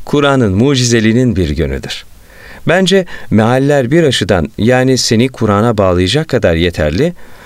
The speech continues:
ancak Kur'an'ın çok boyutlu, engin mana katmanlarını yansıtmaktan yoksundur. Dolayısıyla meal okumak caizdir, lazımdır.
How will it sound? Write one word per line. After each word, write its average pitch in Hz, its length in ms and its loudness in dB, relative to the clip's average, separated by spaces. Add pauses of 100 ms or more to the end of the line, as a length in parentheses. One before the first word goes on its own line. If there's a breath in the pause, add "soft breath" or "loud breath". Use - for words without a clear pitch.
(140 loud breath)
ancak 143 380 0 (440 loud breath)
Kur'an'ın 139 560 0 (100)
çok 220 320 -2
boyutlu, 101 580 0 (100)
engin 110 380 2
mana 123 460 0
katmanlarını 104 600 0
yansıtmaktan 123 720 -2
yoksundur. - 640 -6 (600 loud breath)
Dolayısıyla 143 580 0
meal 135 280 0
okumak 151 360 0
caizdir, 131 580 0
lazımdır. 101 640 -2